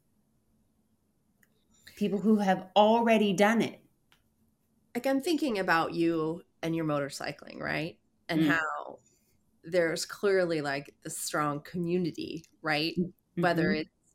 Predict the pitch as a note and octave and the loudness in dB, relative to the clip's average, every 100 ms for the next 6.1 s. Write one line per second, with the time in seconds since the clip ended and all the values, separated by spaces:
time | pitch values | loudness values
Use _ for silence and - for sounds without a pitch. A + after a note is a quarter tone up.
0 | - F#3 F#3 F3+ F3 E3 E3 E3 _ _ | -20 -10 0 4 4 2 0 -4 _ _
1 | _ _ E3+ E3 D#3 E3+ G#3 G#3+ G#3 G3 | _ _ -2 0 0 0 4 4 4 2
2 | F#3+ F3+ F3 D3+ D3 - G#3+ G3 F#3 F3 | 2 0 -2 -4 -6 -2 0 2 2 2
3 | F3 E3 F3+ - E3+ D#3 D3+ D3 D3 D3 | 0 -6 -14 -6 -4 -2 -2 0 -2 -2
4 | - _ _ _ - D#3 D#3+ D3 - F#3 | -8 _ _ _ -12 -8 -4 -4 -2 0
5 | F3+ F3+ F#3 E3+ E3+ D#3+ D#3+ D3+ - D3+ | 0 -2 -4 -4 0 0 0 0 -2 -4
6 | D3+ | -4